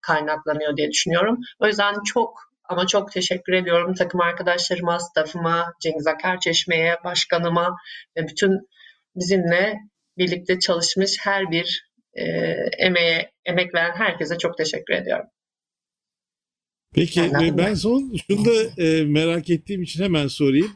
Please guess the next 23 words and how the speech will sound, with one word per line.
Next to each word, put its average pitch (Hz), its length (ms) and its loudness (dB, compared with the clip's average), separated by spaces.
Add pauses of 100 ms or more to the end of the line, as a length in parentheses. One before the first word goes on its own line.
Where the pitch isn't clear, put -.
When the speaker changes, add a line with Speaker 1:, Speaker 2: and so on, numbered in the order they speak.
(220)
Speaker 2:
Şimdi 180 380 -6
pandemi 180 440 0
nedeniyle 180 520 4
seyircisiz 165 640 0
oynanmak, 135 560 0 (240)
oynamak, 131 640 4
voleybol, 160 640 4 (140)
e, 123 720 2
için, 165 460 2 (480)
e, 147 200 0
hani 170 260 2 (840)
kadınlar 185 480 2
voleybol 196 500 4 (320)
maçlarına 196 760 2
ilgi 170 300 2
de 226 80 4
aslında 196 600 0
zaman 165 320 2
zaman 196 340 2
çok - 240 -4
da 190 60 0
fazla 151 400 2
oluyor. 175 400 4